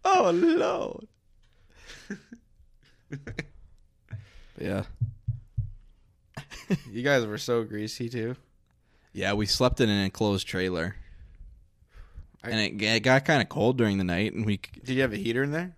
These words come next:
Speaker 1: Yeah. And we can't, we couldn't really shut the door, like, flush 'cause the, didn't have a door handle in the inside.
Speaker 2: Oh.
Speaker 1: So we stuck, we had, like, a loop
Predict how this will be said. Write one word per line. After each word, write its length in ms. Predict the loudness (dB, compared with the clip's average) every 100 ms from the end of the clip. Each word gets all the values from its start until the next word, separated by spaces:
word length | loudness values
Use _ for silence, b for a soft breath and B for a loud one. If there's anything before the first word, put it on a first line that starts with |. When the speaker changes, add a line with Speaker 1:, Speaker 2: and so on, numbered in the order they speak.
| -2
Speaker 1:
Yeah. 300 | 0 0 -2 -8 -20 _ _ _ _ _ -4
And 360 | 0 2 0
we 120 | -2 -2
can't, 340 | 2 2 0 0
we 240 | 2 2
couldn't 340 | 4 6 6 4
really 220 | 4 4
shut 260 | 6 4
the 80 | 4
door, 460 | 2 4 6 4 2 _ _ _ _ _ _ _ -8
like, 240 | -4 -4
flush 640 | -2 2 4 6 2 -4 -2
'cause 240 | 0 0 -4
the, 140 | -6 -6
didn't 240 | -4 -2
have 160 | -2 -2
a 80 | -4
door 440 | -4 -2 0 -2 -6 -8
handle 340 | -2 0 0
in 100 | -2 -4
the 60 |
inside. 560 | -6 -4 0 0 0 -4 _ -8
Speaker 2:
Oh. 220 | -4 0
Speaker 1:
So 100 | 2
we 80 | 4
stuck, 540 | 4 6 6 6 -4 _ _ _ -4
we 100 | 2
had, 120 | 4
like, 120 | 4
a 60 | 4
loop 540 | 4 6 6 10 10